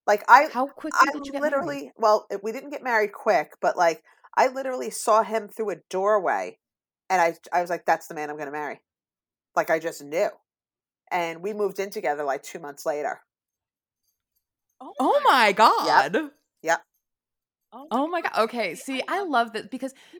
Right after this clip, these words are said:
Speaker 2: people are like, "Insta-love," and I'm like, "No, no, no, Insta-love is real."
Speaker 1: It is real.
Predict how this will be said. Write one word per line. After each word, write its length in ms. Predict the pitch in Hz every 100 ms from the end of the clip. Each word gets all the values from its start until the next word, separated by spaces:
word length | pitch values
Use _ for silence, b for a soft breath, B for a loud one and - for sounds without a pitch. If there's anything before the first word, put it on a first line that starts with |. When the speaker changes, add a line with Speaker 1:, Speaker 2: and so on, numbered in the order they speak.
| -
Speaker 2:
people 280 | 349 427
are 100 | 466
like, 200 | 302 226 -
"Insta-love," 520 | 269 294 - 247 185
and 100 | -
I'm 60 | 208
like, 120 | 226
"No, 140 | 226
no, 100 | 233
no, 160 | 233 180 -
Insta-love 460 | 220 - 359 294
is 220 | 208 165 -
real." 340 | 156 170 147
Speaker 1:
It 40 | -
is 200 | 180 -
real. 200 | -